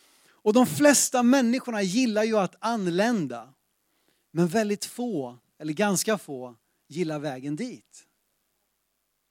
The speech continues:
Och de flesta har inte ens varit villiga att göra den här resan. Många pilgrimer har gjort det för att komma och fira påsken vid Jerusalem.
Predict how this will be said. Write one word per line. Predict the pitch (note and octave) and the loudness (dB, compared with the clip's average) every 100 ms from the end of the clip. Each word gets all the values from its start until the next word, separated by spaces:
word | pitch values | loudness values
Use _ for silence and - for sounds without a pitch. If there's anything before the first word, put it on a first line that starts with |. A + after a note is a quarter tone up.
| _ _ | _ _
Och | F3 | -6
de | F3+ | -4
flesta | - A#3 - G3+ | 0 0 0 -2
har | |
inte | A#3 A#3+ A3 | -4 -2 -2
ens | F#3 | -2
varit | F3 C#3+ | -4 -6
villiga | G3 F3 | -4 -2
att | D#3+ | -2
göra | D#3+ G#3 F3 F#3 | 0 0 0 -2
den | B3 | -2
här | D#3+ | -4
resan. | C#3+ A#2+ - A#2 _ _ _ _ _ _ _ _ | -6 -8 -12 -12 _ _ _ _ _ _ _ _
Många | F3 F#3+ A#3 G#3 F#3 B3+ | -2 0 2 -2 -6 -6
pilgrimer | - C#4+ C#4 G3+ G3+ F#3+ | -2 -2 -2 -6 -6 -4
har | |
gjort | F#3 A#3+ C4+ _ | -4 -6 -10 _
det | E3+ | -16
för | - | -12
att | F3 | -14
komma | - A3+ G3+ | -8 -8 -6
och | B3 | -12
fira | - G#3 B3 | -12 -12 -12
påsken | - G3+ - - D#3 | -12 -10 -10 -8 -6
vid | D#3 | -4
Jerusalem. | D3+ C#3+ - A#2+ D3 | -2 -4 -6 -12 -18